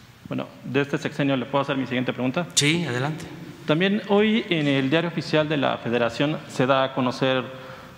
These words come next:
Speaker 1: un acuerdo por el medio del cual usted crea la figura del gobernador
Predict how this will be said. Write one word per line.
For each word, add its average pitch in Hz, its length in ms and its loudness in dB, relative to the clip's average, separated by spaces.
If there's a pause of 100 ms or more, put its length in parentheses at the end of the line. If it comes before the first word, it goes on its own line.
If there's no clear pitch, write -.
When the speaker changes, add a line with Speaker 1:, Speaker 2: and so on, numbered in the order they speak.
Speaker 1:
un 151 160 4
acuerdo 170 600 2
por 131 100 2
el 131 60 2
medio 151 220 4
del 139 200 0
cual 139 260 4
usted 135 240 -2
crea 127 300 2
la 120 120 2
figura 120 460 2
del 107 540 2
gobernador 117 600 4